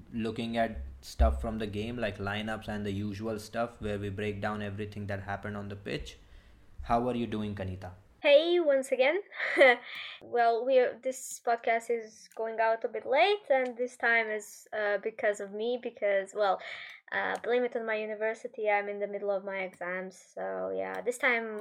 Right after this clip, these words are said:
Speaker 2: the podcast is late because of me, so yeah, sorry about that. And yeah, what, I mean, we can just go on with the g-, game. Uh, well, I'm feeling pretty confused about the game, so yeah,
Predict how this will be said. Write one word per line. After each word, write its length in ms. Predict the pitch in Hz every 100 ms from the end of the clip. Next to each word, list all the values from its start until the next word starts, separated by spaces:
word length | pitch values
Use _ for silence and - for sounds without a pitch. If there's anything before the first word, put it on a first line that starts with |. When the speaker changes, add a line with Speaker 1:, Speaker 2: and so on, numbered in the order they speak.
| 214
Speaker 2:
the 140 | 208 190 196
podcast 420 | 190 202 190 190
is 140 | 196
late 160 | 190 185
because 240 | - 202
of 100 | 196
me, 240 | 208 208 208
so 220 | - 202 196
yeah, 200 | 190 190
sorry 280 | - 202
about 240 | 196 196 190
that. 220 | 226 - _ _ - - - - - -
And 720 | 220 220 220 220 220 220 220 - - _ _ -
yeah, 420 | 277 233 185 185 214
what, 220 | 220 214 _ - 85 123 82 - _ _ -
I 80 | 247
mean, 280 | 247 247 254
we 80 | 262
can 160 | 247
just 280 | 226 214 - _ - - -
go 100 | 233
on 340 | 220 226 220
with 120 | 220
the 240 | 214 214 208
g-, 60 | - _ _ _ -
game. 500 | 240 233 240 254 262 254
Uh, 140 | 214
well, 300 | 214 214 208
I'm 60 | 208 _ -
feeling 260 | 240 226 208 - -
pretty 540 | 214 214 208 208 208 - - - - - - -
confused 420 | 240 233 262 262
about 300 | 294 285 285
the 80 | 294
game, 260 | 311 339 392
so 420 | - 226 220 214 233
yeah, 180 | 285